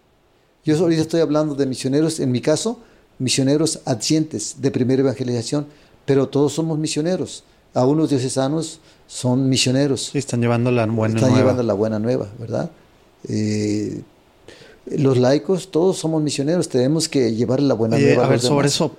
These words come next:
Speaker 2: padre, ¿tienen algo, o sea, aparte de, de la formación para el que se quiere ir a dar varios años de su vida como misionero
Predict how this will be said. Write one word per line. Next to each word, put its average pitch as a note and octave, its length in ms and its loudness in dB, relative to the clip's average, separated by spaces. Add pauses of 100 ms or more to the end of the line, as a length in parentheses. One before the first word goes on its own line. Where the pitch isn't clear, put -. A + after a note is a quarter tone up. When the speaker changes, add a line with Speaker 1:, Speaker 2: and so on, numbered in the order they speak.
(120)
Speaker 2:
padre, B2+ 340 0 (360)
¿tienen F3 340 0
algo, E3+ 540 0
o - 80 -14
sea, B2 340 -2
aparte C3+ 460 -2
de, B2+ 320 2
de A#2 160 -6
la A2+ 100 -2
formación A#2+ 460 -2
para C#3+ 100 0
el B2 80 -2
que - 100 -4
se A#2 140 -4
quiere C3 240 -2
ir C3+ 100 0
a C3 60 2
dar C3 200 0
varios B2+ 300 -2
años A#2+ 340 -4
de A#2 80 -4
su A#2 200 -4
vida A#2+ 340 0 (360)
como A2 240 -2
misionero A2 840 -2